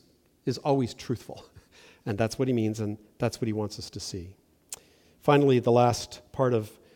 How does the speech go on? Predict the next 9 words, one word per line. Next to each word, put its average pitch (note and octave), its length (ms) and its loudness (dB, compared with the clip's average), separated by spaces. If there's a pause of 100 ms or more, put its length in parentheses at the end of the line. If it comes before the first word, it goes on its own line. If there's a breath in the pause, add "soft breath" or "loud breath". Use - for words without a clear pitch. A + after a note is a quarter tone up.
(120 soft breath)
verse C3+ 240 4
eight, A#2+ 280 2
Jesus A#2+ 300 -4
says G#2+ 280 -2
this, - 420 -10 (640)
as D3+ 160 0
his D3 160 -4
conclusion C3 500 -4
here. G2 240 -14